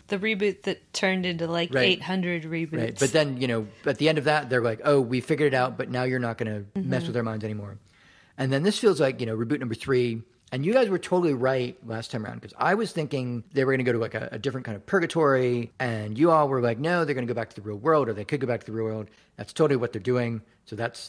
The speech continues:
Speaker 2: spot on. Um, but it does really sort of feel like we're starting from square one again, and we've already done it twice, and it's a bit of a chore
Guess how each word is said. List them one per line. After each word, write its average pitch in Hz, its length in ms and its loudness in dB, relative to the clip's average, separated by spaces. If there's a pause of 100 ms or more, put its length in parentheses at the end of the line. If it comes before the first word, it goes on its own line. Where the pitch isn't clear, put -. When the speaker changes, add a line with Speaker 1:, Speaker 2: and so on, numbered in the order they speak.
Speaker 2:
spot 131 280 0
on. 113 320 -2 (160)
Um, 110 240 -6
but 127 120 0
it 113 120 -6
does 143 240 4
really 123 180 0
sort 113 180 -4
of 113 80 -2
feel 120 200 0
like 113 280 -4 (220)
we're 123 120 0
starting 135 360 2
from 123 140 -6
square 123 320 2
one 117 160 0
again, 113 340 -2 (180)
and 120 120 -4
we've 131 180 2
already 135 300 4
done 117 160 0
it 120 80 -12
twice, 107 500 -6 (340)
and 113 360 -4
it's 120 120 -12
a 131 60 -4
bit 127 140 4
of 117 40 -2
a 120 60 0
chore 110 540 -2